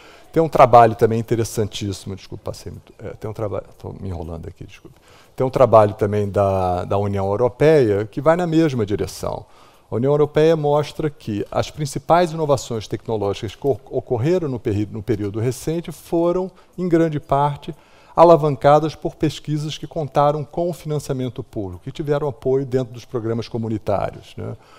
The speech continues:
É, tem um relatório também do bo-, do F M I, é, que mostra, quer dizer, que é extremamente importante a importância da pesquisa pública para o desenvolvimento,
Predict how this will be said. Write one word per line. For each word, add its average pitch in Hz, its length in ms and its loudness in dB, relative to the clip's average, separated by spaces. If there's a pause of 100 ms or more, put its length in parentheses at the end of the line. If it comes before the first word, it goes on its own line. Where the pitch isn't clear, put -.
(580)
É, 110 580 4
tem 131 100 4
um 127 60 2
relatório 127 600 6
também 110 300 2
do 104 140 -6
bo-, 98 500 0
do 101 140 0
F 107 240 -2
M 117 160 -2
I, 135 300 0 (760)
é, 104 340 -2
que - 160 -8
mostra, 127 480 2
quer 117 120 -6
dizer, 101 200 -4
que - 160 -4
é - 20 2
extremamente 147 580 0
importante 104 760 -4
a 110 100 0
importância 110 540 -2
da 131 120 2
pesquisa 123 400 -6
pública 101 500 -8 (180)
para 127 500 4 (280)
o 131 100 -6
desenvolvimento, 104 1080 -2